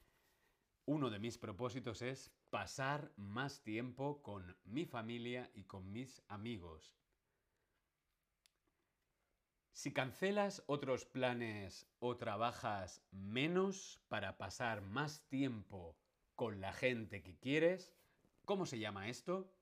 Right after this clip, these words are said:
Cuando cancelamos otros planes, por ejemplo, "Mm, hoy tengo planeado estar trabajando ocho horas, pero, mm, voy a cancelar el trabajo, voy a trabajar cinco horas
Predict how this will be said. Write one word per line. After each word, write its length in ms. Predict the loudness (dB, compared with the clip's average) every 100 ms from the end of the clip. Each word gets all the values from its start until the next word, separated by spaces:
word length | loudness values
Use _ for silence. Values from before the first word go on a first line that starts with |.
| _ _ _ _ _ _ _ _
Cuando 380 | -2 0 0 -4
cancelamos 840 | -4 -6 -6 -2 2 2 2 0 0
otros 400 | -2 0 -2 -4
planes, 580 | 0 2 2 -2 -8 -10
por 180 | -6 -6
ejemplo, 800 | -2 -2 -2 -6 -6 -4 -6 -6
"Mm, 340 | -6 -4 -6 -4
hoy 140 | -4
tengo 280 | -2 -2 -2
planeado 880 | 0 0 0 0 2 2 2 -2 -10 _ _
estar 360 | -12 -4 -2 -2
trabajando 800 | -2 -2 -4 -2 -2 -2 -4 -6 0
ocho 420 | 0 2 0 2
horas, 420 | 4 4 4 0 -6
pero, 640 | -2 -2 -2 -4 -4 -8 -10
mm, 200 | -10 -8 -10 -14 _ _ -2
voy 220 | 4 4
a 100 | 4
cancelar 680 | 0 -2 -4 -2 -2 -4 -2
el 200 | 0 2
trabajo, 540 | 4 4 4 2 0 0
voy 200 | 0 0
a 80 |
trabajar 560 | -2 -4 -4 -6 -8 -8 _ -6
cinco 340 | -4 -2 0
horas 460 | 2 4 2 0 -8